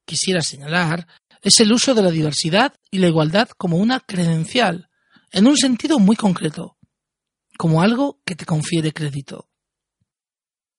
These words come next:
Me refiero a cómo actividades que señalan el esfuerzo por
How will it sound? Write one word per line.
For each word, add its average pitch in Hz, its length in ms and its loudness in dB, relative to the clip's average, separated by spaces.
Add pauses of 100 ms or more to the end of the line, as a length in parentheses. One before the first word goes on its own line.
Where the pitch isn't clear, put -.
(120)
Me 180 120 -2
refiero 220 440 0 (320)
a 180 120 -10
cómo 262 220 4
actividades 240 680 0
que 226 140 -4
señalan 208 480 0
el 190 100 0
esfuerzo 180 800 0 (280)
por 156 420 -6